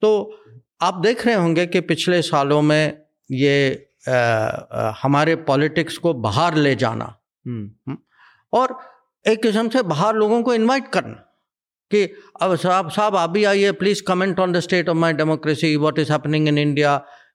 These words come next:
Speaker 1: अ, मैं नहीं कह रहा कि देश में सब हंड्रेड परसेंट ठीक है, है।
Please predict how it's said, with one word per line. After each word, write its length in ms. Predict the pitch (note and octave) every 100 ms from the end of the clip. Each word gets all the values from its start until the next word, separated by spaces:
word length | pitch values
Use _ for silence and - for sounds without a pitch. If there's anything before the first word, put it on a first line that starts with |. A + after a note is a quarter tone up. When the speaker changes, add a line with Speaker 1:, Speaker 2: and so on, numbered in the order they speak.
| -
Speaker 1:
अ, 360 | C3+ B2+ - - _ _ E3+
मैं 120 | F#3
नहीं 160 | G#3
कह 140 | B3+ G3
रहा 160 | F#3+
कि 140 | G3 G3+
देश 280 | D#3+ E3 F#3+
में 100 | F3+
सब 360 | - D#3 - -
हंड्रेड 300 | C#3 D3 E3
परसेंट 300 | F3 - E3+
ठीक 180 | - C#4+ -
है, 140 | A#3+ C#3
है। 180 | F3 -